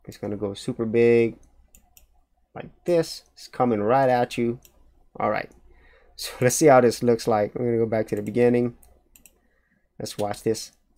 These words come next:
Cool. And then, boom, disappears. Now, there's many other ways in which you can manipulate this. You know, you could definitely make this look better than what I had here,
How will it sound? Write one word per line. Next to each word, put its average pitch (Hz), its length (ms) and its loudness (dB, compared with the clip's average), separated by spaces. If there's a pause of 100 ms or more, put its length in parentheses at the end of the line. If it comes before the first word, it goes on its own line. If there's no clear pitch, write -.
(920)
Cool. 117 460 -2 (440)
And 104 180 -6
then, 107 300 -2 (880)
boom, 117 540 2 (420)
disappears. 104 560 -6 (760)
Now, 135 220 4
there's 135 220 -2
many 220 200 8
other 165 200 8
ways 143 400 6
in 117 80 -2
which 120 240 -2
you 120 80 -2
can 117 260 2
manipulate 127 520 0
this. - 420 -4
You 120 100 -6
know, 107 100 -2
you 110 140 -4
could 113 140 -6
definitely 113 300 0
make 110 180 -2
this - 240 -6
look 110 240 -4
better 113 280 4
than 107 160 0
what 104 140 -2
I - 60 -4
had 98 180 -4
here, 139 480 2